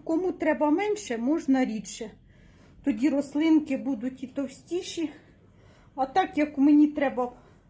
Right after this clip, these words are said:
багато, то у мене так. Потім присипаємо це все сніжком. Якщо на дворі є сніг,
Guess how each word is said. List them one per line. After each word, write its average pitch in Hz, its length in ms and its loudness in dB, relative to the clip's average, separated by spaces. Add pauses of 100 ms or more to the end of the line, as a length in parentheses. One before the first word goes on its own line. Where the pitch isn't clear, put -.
(300)
багато, 254 680 -2 (840)
то 311 260 -2 (880)
у 254 60 -4
мене 311 360 4
так. 208 400 -6 (720)
Потім 403 480 0 (1400)
присипаємо 349 1000 2 (540)
це 370 200 -2
все 247 340 -8
сніжком. 285 840 -2 (1700)
Якщо 285 460 -2
на 285 160 4
дворі 269 400 0
є 277 200 -2
сніг, 359 520 -2